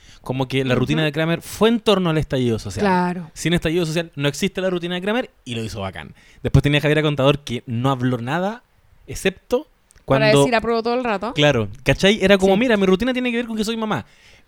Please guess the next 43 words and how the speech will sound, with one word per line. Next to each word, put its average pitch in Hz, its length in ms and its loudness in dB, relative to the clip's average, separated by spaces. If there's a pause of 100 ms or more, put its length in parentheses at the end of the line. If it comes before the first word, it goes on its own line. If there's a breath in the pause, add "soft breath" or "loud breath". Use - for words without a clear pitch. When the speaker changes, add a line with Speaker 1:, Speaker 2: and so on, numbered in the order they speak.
Speaker 1:
Pero 147 220 6
dio 180 140 6
por 185 120 4
sentado 165 480 0
que 170 180 -6
obvio 120 300 0
que 123 100 -8
apruebo, 127 680 2 (200 soft breath)
obvio 117 280 0
que 110 120 -6
Paco 110 180 0
es - 60 -10
culiao, 127 680 -2 (180 loud breath)
obvio 120 200 2
que 113 120 -2
Piñera 113 260 0
el 110 60 -4
seis 110 160 -2
por 113 160 -8
ciento. 143 440 -6
Como 143 220 2
que 147 100 2
tiraba 170 300 6
esas 190 180 -4
tallas 185 280 0
entre 165 240 0
medio 196 260 4
como 170 260 -4
con 151 200 -2
quien, 170 220 -2
Speaker 2:
Sí. 175 140 -4 (260 soft breath)
Speaker 1:
quien 165 140 -2
conversa 180 480 2
contigo, 180 800 -2
porque 165 380 -6 (180)
es 156 120 -4
como 190 220 0
ya 185 140 4
de 190 100 4
sentido 170 320 0
común, 156 300 -2 (200)
¿cachai? 143 340 0
Speaker 2:
Exacto. 175 200 -6